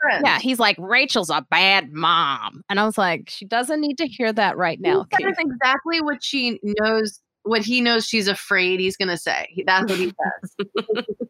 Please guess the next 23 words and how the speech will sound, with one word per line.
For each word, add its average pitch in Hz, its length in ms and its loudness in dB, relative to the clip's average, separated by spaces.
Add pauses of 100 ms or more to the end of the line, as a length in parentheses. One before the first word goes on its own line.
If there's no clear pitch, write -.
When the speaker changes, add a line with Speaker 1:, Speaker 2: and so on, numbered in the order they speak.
Speaker 1:
such 214 200 2
a 196 140 2
mean-spirited 190 1040 0
person. 165 400 -2 (240)
<laughs> 349 80 2 (1900)
Speaker 2:
But 247 280 2
she's 330 260 2
so 302 260 4
cute 262 400 0
with 202 280 0
it. 180 240 4
And 196 160 2
I, 185 280 4 (300)
I 214 160 4
was 240 160 2
so, 254 240 2
I, 214 380 2
I 214 180 2
gotta 233 220 4
tell 240 200 2
you, 247 140 0
th-, 185 180 -8
through 202 200 0